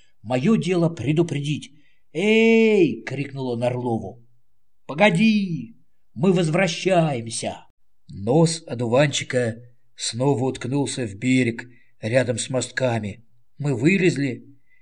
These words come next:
и как-то порознь Впереди капитан-фотограф, за ним Орлов, сзади я, пошли через поле к дому Шурина Шуры. Дом этот был стар и кособок.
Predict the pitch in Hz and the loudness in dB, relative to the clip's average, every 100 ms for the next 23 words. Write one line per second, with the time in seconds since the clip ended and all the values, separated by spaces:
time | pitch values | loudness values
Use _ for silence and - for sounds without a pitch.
0 | - - 127 170 - - - 202 220 170 | -16 -12 -2 -2 2 -2 2 2 4 4
1 | 117 113 101 - - - - - 143 139 | 0 -8 -12 -20 -20 -20 -20 -4 -2 0
2 | 135 - 120 127 113 120 123 185 165 160 | -4 -4 -2 -2 -2 -4 0 2 4 0
3 | - - - - 104 131 139 127 113 131 | -4 -18 -20 -10 -6 -4 -2 -2 -2 -2
4 | 180 - - - - - 98 143 143 110 | -2 -4 -18 -20 -20 -12 -4 0 0 -2
5 | 101 135 185 175 - - - - - 139 | -2 0 0 -4 -16 -20 -20 -20 -4 -2
6 | - - 190 196 - 147 139 - 151 170 | -2 0 0 2 0 -2 -6 -2 2 2
7 | 143 110 143 165 151 131 - - - - | 0 -2 2 2 2 -4 -10 -20 -20 -18
8 | - 139 147 139 127 123 - 139 131 110 | -10 -2 0 0 -2 -6 -6 -6 -8 -10
9 | - - - - - - - - - - | -14 -20 -20 -20 -20 -20 -20 -20 -20 -20
10 | - - - - - - - 139 196 208 | -20 -20 -20 -20 -20 -20 -20 0 2 2
11 | 202 190 170 208 - - 208 190 120 - | 0 0 0 0 -4 0 2 2 0 -14
12 | - - 139 117 120 117 - | -6 -4 -4 -4 -4 -6 -16